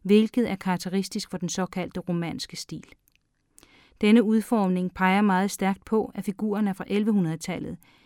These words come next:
idet yngre krucifixer viser en døende og smertelidende Kristus med korslagte fødder.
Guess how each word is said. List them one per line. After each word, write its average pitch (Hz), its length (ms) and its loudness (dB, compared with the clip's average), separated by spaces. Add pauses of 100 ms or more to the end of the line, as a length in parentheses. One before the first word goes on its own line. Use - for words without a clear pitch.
(100)
idet 214 320 0
yngre 226 460 4
krucifixer 208 640 -4
viser 196 300 -4
en 190 100 2
døende 208 440 0
og 185 120 -4
smertelidende 185 720 -2
Kristus 180 540 -8
med 190 100 -6
korslagte 185 640 -6
fødder. - 400 -14